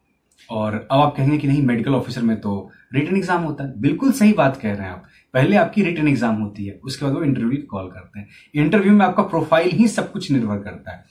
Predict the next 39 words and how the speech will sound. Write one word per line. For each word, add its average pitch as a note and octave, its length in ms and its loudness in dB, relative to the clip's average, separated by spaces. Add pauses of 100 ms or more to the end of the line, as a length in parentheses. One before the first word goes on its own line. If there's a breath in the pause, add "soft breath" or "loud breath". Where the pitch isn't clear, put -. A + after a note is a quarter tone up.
(320 soft breath)
For E3 100 2
example, E3 360 0
आप C#3 240 -2
यूपी B2+ 260 0
का C3+ 100 0
result A2+ 280 -2
उठा A2+ 140 -6
के G#2 100 -8
देख A#2+ 280 -6
लीजिए, C#3 280 -6 (340 loud breath)
एक G#3+ 200 4
भी G3+ 100 6
बच्चा E3 280 0
आपको B2 180 -4
नहीं A#2 100 0
मिलेगा A#2 340 0
जिसका A#2+ 280 -12 (100)
ईयर A2 160 -6
बैक - 280 -18
हो, - 60 -20 (600)
एक G3 140 4
भी G#3 60 2
बच्चा E3+ 280 -2
नहीं D#3+ 100 0
मिलेगा C#3 360 2
अभी - 480 -6 (200)
करंटली C3 600 0 (180)
जिसका C3 280 0
कि A3 360 -2 (200 loud breath)
एक G#3 120 2
subject D3 300 -2
में A#2+ 80 -2
भी C#3 80 0
supply A#2+ 340 -2
हो G3+ 100 2
और E3 120 2
वो C3+ 200 2
भाई G#2+ 160 -2
साहब E3+ 340 -2